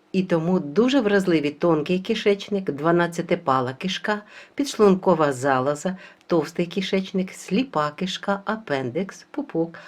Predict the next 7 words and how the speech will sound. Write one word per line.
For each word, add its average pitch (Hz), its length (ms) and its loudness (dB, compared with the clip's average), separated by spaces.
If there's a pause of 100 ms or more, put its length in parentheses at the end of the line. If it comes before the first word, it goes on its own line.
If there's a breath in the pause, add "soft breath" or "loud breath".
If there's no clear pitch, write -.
(240 loud breath)
область 180 460 2
живота, 220 560 -2 (260 loud breath)
жирові 175 480 2
відкладення 226 640 0
живота 196 480 -4
та 196 140 2
брижа. 156 500 -2